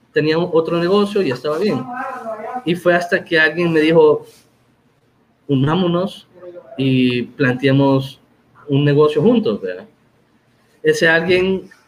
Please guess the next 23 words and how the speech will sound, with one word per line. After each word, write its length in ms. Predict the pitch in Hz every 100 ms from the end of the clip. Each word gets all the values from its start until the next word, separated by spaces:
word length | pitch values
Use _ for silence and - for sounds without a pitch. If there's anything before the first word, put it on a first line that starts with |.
| _ _ -
eh, 240 | 135 131
a 80 | 127
los 140 | 123
tres 160 | - 160
meses 440 | 156 160 175 175 -
se 100 | 151
separó 360 | 143 143 135
de 100 | 147
mí 320 | 156 170 233 -
por 180 | 135 131 _ _ -
cuestiones 320 | 151 139 147 147
de 80 |
fuerza 240 | 160 175 180
mayor, 300 | 170 170 175
no 180 | 165 160
porque 240 | 160 160
no 120 | 151
nos 120 | 156
lleváramos, 420 | 156 160 160 165 156
gracias 320 | 143 143 147
a 40 |
Dios 180 | 143 147
fuimos 360 | 151 151 147